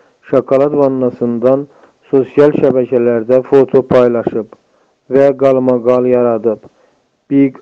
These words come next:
Az virtual orqa istinadən xəbər verir ki, regionun korporasiyasının rəhbəri Svetlana Upenşeva ötən həftə Azərbaycanda məzuniyyətini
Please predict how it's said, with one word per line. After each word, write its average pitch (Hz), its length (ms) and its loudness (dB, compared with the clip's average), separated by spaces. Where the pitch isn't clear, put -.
Az 131 320 0
virtual 127 640 0
orqa 127 520 2
istinadən 131 800 -2
xəbər 123 420 0
verir 120 360 0
ki, 127 260 2
regionun 131 880 -2
korporasiyasının 131 1300 0
rəhbəri 131 600 0
Svetlana 131 800 0
Upenşeva 135 840 2
ötən 135 400 0
həftə 135 400 0
Azərbaycanda 127 960 0
məzuniyyətini 123 920 -2